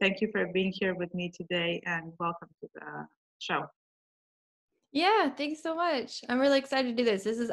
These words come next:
Speaker 2: actually my first time doing one of these things. So
Speaker 1: I
Speaker 2: I'm
Speaker 1: noticed
Speaker 2: excited. This will be a lot of fun.
Speaker 1: Me too. I noticed that you were very active on Facebook groups, especially for P P C consultants,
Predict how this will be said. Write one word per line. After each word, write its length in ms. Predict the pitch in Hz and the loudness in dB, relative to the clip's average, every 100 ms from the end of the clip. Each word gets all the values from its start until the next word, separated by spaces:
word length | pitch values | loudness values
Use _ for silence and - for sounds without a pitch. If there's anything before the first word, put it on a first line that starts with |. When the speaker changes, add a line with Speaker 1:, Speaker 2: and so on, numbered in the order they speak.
| - | 4
Speaker 2:
actually 400 | 226 233 - 254 | 4 2 2 4
my 180 | 226 214 | 4 2
first 400 | 214 202 208 - | 2 0 0 0
time 420 | 202 190 196 202 | 2 2 0 0
doing 260 | 196 190 185 | 0 2 2
one 100 | 175 | 0
of 80 | |
these 220 | 175 196 196 | 0 -2 -2
things. 340 | 185 - - _ - - - _ | -2 -2 -6 _ -20 -20 -20 _
So 340 | - - 151 - _ _ _ _ _ _ _ _ | -6 -2 -2 -4 _ _ _ _ _ _ _ _
Speaker 1:
I 100 | 196 | 6
Speaker 2:
I'm 80 | 208 | 8
Speaker 1:
noticed 180 | 220 220 | 6 6
Speaker 2:
excited. 320 | 220 202 175 | 8 8 8
This 160 | 196 202 | 4 6
will 80 | |
be 80 | 208 | 6
a 60 | 196 | 8
lot 100 | 190 | 6
of 100 | 190 | 4
fun. 300 | 190 185 190 - _ _ _ | 2 0 -2 -8 _ _ _
Speaker 1:
Me 120 | 214 | 4
too. 320 | 220 226 180 180 - | 6 6 6 2 2
I 140 | 196 | 4
noticed 400 | 202 220 214 214 | 6 6 6 4
that 180 | 208 196 | 0 4
you 80 | 214 | 6
were 220 | 202 202 | 6 4
very 340 | 190 202 202 185 | 4 4 6 6
active 400 | 180 185 202 180 | 4 2 -2 0
on 160 | 180 | -2
Facebook 400 | 175 208 208 202 | 4 2 4 -6
groups, 400 | - 208 202 - | 2 4 4 2
especially 560 | 190 - 180 - 180 180 | -4 0 -2 0 0 -2
for 180 | - 175 | -2 0
P 160 | 202 | 0
P 120 | 190 | 0
C 180 | 202 226 | 0 0
consultants, 800 | 214 208 - 202 196 240 226 - | 2 0 2 2 4 2 2 -4